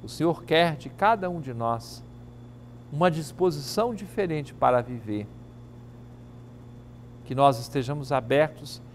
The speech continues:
à força da sua palavra. Que nós tenhamos a disposição de dar o melhor de nós mesmos para a oração, para a vivência do Evangelho,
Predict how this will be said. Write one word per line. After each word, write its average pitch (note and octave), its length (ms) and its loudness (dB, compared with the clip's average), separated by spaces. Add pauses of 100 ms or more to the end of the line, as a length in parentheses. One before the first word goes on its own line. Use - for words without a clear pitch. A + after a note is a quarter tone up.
(340)
à D3+ 180 6
força D#3 540 -4
da F3 160 -4
sua F3 240 -4
palavra. C3 640 2 (1500)
Que C3+ 100 -4
nós D3+ 340 10
tenhamos D3 480 2
a C#3+ 80 6
disposição B2+ 1000 -2 (600)
de C3 100 -4
dar F3+ 240 10
o F#3 60 2
melhor F#3+ 500 10
de F3 140 -6
nós D3+ 260 0
mesmos A2+ 580 -6 (540)
para B2 240 8
a A#2+ 40 10
oração, D3+ 760 2 (220)
para C#3 180 4
a - 20 -2
vivência B2 540 -6
do A2+ 100 -8
Evangelho, B2 760 0